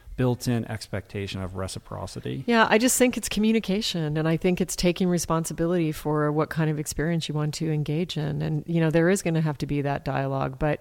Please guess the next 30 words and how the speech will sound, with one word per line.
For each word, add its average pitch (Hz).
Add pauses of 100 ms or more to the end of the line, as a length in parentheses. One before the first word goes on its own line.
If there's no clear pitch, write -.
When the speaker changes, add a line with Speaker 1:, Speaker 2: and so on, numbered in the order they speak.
Speaker 2:
the 165
thing 180
is, 190
is 151 (440)
it's -
just, 180
I -
mean, 180
do, 175
you 170
know, 156
does 160
anybody 180
need, 156
like, 151
another 147
sweater 151
that 147
really 151
doesn't 147
fit -
them 156
that 151
well, 165
or, 143
like, 143
some 170
<laughs> 135
socks, 170
or, 165